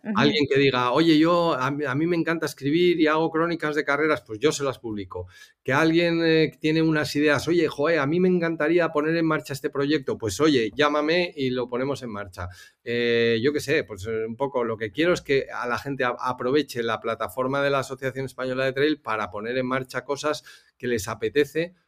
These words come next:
Speaker 1: poner en marcha. Entonces,
Speaker 2: Genial.
Speaker 1: abrir ese, ese, ese, esa plataforma, esa valla, ¿eh?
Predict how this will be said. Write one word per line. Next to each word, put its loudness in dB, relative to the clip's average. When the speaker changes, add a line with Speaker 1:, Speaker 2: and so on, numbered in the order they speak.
Speaker 1:
poner -2
en -4
marcha. -14
Entonces, 0
Speaker 2:
Genial. -20
Speaker 1:
abrir 4
ese, 0
ese, -4
ese, -2
esa -10
plataforma, -6
esa -4
valla, -2
¿eh? -6